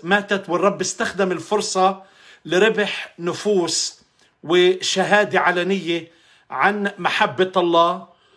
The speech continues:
وعن الله، عن الذات الإلهية وكيف الله بيتعامل معنا. الجواب:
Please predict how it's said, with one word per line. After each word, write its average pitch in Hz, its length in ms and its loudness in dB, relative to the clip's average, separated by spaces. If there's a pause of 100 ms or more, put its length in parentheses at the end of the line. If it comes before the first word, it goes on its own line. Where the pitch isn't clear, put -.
(260)
وعن 226 420 0
الله، 220 320 0
عن 190 340 0
الذات 190 720 0
الإلهية 185 560 0
وكيف 190 380 -6
الله 180 240 0
بيتعامل 160 840 -4
معنا. 131 320 -6 (1120)
الجواب: 170 640 0